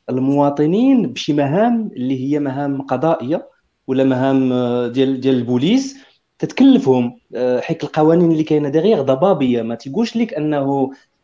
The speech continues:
ما من حقكش تدق على شي واحد وتقول له ما ديرش هادي، ولا ما من حقكش تمشي ت-، ت-، تنهى هذا على هادي، ايتترا. دونك، آه، حيت كاينه الضبابيه، داكشي باش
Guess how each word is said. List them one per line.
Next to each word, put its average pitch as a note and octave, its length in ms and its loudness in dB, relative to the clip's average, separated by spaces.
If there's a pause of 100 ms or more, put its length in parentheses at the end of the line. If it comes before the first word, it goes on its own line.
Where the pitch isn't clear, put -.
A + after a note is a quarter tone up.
(120)
ما C3+ 120 0
من C#3 140 2
حقكش - 340 -10
تدق - 280 -12
على B2+ 140 -2
شي C3 120 -6
واحد C3 220 -2
وتقول B2 280 -2
له B2+ 80 2
ما A#2+ 120 -2
ديرش A2 300 -8
هادي، A2+ 400 -2
ولا A#2 160 -4
ما A#2 60 -6
من A#2 100 -6
حقكش - 300 -18
تمشي A#2+ 280 -10
ت-، - 140 -12
ت-، A2+ 300 -8 (140)
تنهى B2 380 0
هذا A#2 280 -2
على G#2+ 220 -4
هادي، A2 380 -8
ايتترا. A2+ 360 -10 (240)
دونك، C#3+ 120 -2 (180)
آه، C#3+ 140 -2
حيت F3+ 200 -4
كاينه F3+ 220 4
الضبابيه، F#3+ 600 2
داكشي F#3+ 340 -2
باش G#3+ 260 -2